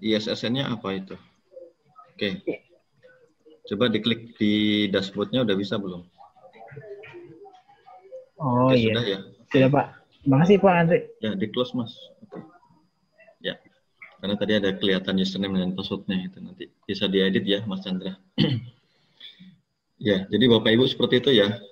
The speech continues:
Speaker 1: Ketika Bapak Ibu saat ini sudah punya akun di web D O I R J I, terus tidak bisa melakukan apa-apa, maka silahkan dilengkapi dulu data jurnalnya, seperti itu. Nah, kalau data jurnal sudah lengkap, nah itu nanti bisa,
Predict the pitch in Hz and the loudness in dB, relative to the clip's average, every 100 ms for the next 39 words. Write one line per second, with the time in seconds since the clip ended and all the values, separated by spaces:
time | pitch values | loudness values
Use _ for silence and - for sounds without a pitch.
0 | _ 110 113 107 113 104 101 107 98 104 | _ -6 -6 0 2 2 2 2 2 0
1 | 104 101 110 107 107 98 98 104 104 101 | -2 0 2 2 2 0 0 -2 -2 -2
2 | 98 98 107 98 101 98 98 98 _ 101 | -4 0 2 2 2 0 -2 -6 _ -6
3 | 101 95 - 101 98 95 98 95 90 90 | -6 -4 -4 -2 0 -2 -4 -8 -10 -4
4 | 107 135 135 _ _ _ _ - 104 - | -2 -2 -4 _ _ _ _ -8 -8 -4
5 | 101 98 95 98 95 95 101 92 95 87 | -2 0 0 -2 -2 -2 -2 -4 -4 -6
6 | 120 101 107 95 95 101 120 - _ - | -4 -4 -2 -2 -4 -4 -4 -6 _ -20
7 | _ - 104 120 123 101 98 98 98 107 | _ -2 -2 0 0 0 0 -2 0 0
8 | 98 113 98 95 98 101 95 92 90 87 | 2 2 0 -2 -2 -2 -2 -4 -4 -8
9 | _ - 95 92 95 - - _ _ _ | _ -12 -10 -10 -14 -20 -20 _ _ _
10 | _ _ _ _ _ 95 95 98 95 95 | _ _ _ _ _ -12 -4 -2 -2 -2
11 | 98 95 98 95 101 95 92 101 120 - | -4 -4 -6 -4 -2 0 -2 -2 -4 -6
12 | _ _ _ _ - 95 92 92 107 104 | _ _ _ _ -8 -4 -4 -4 -2 0
13 | 107 101 104 | -2 -2 -4